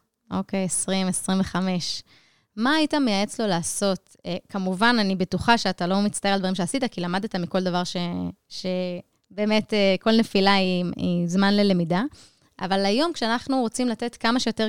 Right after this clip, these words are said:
כלים, אה, לדור ה-Y, באמת בהתחלת חיים, או בשינוי קריירה, או במחשבה חדשה שעכשיו צצה לדרך, מה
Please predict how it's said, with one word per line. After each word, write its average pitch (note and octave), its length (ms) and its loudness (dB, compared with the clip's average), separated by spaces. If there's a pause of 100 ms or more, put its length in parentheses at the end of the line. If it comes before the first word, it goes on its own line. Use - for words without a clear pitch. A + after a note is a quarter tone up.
כלים, G3 460 0 (100)
אה, F3 60 -6 (340)
לדור C#4+ 460 2
ה-Y, C4+ 340 0
באמת G#3+ 280 2
בהתחלת G3+ 460 2
חיים, G#3+ 420 0
או G3+ 100 2
בשינוי G#3 460 0
קריירה, G3+ 840 2
או G3+ 160 2 (680)
במחשבה A3+ 460 4
חדשה A#3+ 340 2
שעכשיו A3+ 380 0
צצה A3 260 0
לדרך, G#3 360 0
מה B3 140 -2